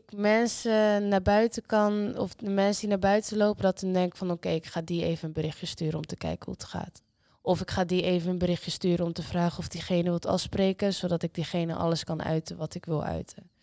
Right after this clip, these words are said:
Ik wil heel graag mensen inspireren. Ehm, ja, nogmaals, dat het oké is om niet oké te zijn en dat we niet de hele tijd een masker op hoeven te hebben, omdat de, omdat dat, zeg maar,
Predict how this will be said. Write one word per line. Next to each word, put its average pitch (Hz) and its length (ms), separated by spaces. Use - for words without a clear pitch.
Ik 185 180
wil 196 80
heel 196 240
graag 196 400
mensen 196 480
inspireren. 202 960
Ehm, 185 720
ja, 202 160
nogmaals, 202 400
dat 202 120
het 196 140
oké 208 260
is 202 280
om 196 140
niet 196 200
oké 208 300
te 226 120
zijn 185 320
en 185 120
dat 185 200
we 196 100
niet 196 320
de - 80
hele 196 220
tijd 196 300
een 202 140
masker 208 400
op 190 200
hoeven 190 300
te - 100
hebben, 175 280
omdat 190 280
de, 190 260
omdat 190 320
dat, 190 160
zeg 185 220
maar, 170 360